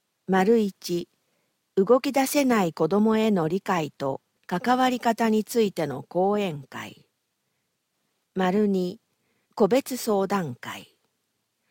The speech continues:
対象、十五歳から四十九歳のニートや引きこもり状態などの子どもの自立や就職に悩む家族。講演会は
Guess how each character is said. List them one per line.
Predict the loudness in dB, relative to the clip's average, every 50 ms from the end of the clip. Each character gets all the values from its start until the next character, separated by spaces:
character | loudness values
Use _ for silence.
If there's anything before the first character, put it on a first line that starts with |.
| _ _ _ _ _ _ _ _ _ _ _ _ _ _ _ -4
対 | 0 0 0 0
象、 | 0 -4 -2 0 2 4 4 4 2 2 0 -2 -6 -10 _ _ _ _ _ _ _ _ _ _ _ _ _ _ _ -10
十 | -6 0 2 2 2 4
五 | 4 2 2
歳 | 2 0 0 0 0
か | 0 -2 0
ら | 0 0
四 | 2 2 2 4 4 2
十 | 0 0 0 -2 -2
九 | -4 -2 0 2 2
歳 | 2 0 -2 -2 0 0 -2
の | -4 -4 -4 -4 -6 -8 _ _ _ _ _ _ _ _ -4
ニ | 0 2 2 2 2
ー |
ト | 2 2 4
や | 4 4 2
引 | 0 -4
き | -8 -8 -4
こ | 0 2 2
も | 4 2 2
り | 0 -2 -2
状 | 0 0 0 0
態 | 0 0 0 2 2 2
な | 0 0 0
ど | 0 -2
の | -2 -2 -4
子 | -4 -4 -4 -2
ど | -2 -2
も | -2 -2 -2 -2
の | -2 -4 -4 -6 -8 _ _ _ _ _ _ _ _ _ _ -4
自 | -2 0 0
立 | 0 -2 0 2
や | 2 2 2
就 | 0 -2 -2 0 0 0
職 | 0 0 -2 -2 0 -2
に | 0 2 2 2
悩 | 2 2 2 0 0 0
む | -2 -4 -6 -10 -8
家 | -4 -4 -4
族。 | -4 -4 -10 -10 -16 -20 -20 -20 _ _ _ _ _ _ _ _ _ _ _ _ _ _ _ _ _ _ _ _ _ _ _ _ _ _ _ _ _ _ _ _ _ -2
講 | 2 2 4 4 6 4
演 | 4 2 0 -2
会 | -2 0 0 0 0 -2 -4
は | -4 -4 -4 -4